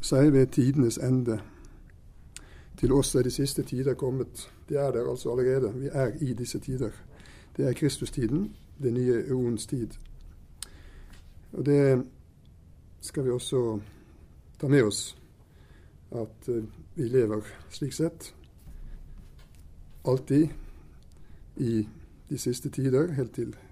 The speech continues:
Kristus kommer igjen, men fra hans første komme, så kaller Det nye testamentet det mange steder de siste tider.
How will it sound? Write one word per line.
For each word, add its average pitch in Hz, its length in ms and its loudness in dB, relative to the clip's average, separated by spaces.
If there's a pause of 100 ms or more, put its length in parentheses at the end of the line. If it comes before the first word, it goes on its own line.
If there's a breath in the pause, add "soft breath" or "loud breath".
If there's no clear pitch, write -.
(120 soft breath)
Kristus 127 300 -6
kommer 120 200 -4
igjen, 135 280 2
men 123 160 0
fra 127 240 -4
hans 113 200 -6
første - 300 -10
komme, 120 300 -6 (1500 soft breath)
så - 140 -12
kaller 131 260 0
Det 123 100 0
nye 123 80 2
testamentet 127 460 -4
det 156 100 4
mange 131 180 4
steder 117 340 0
de 123 160 -10
siste 123 300 -10
tider. 113 300 -4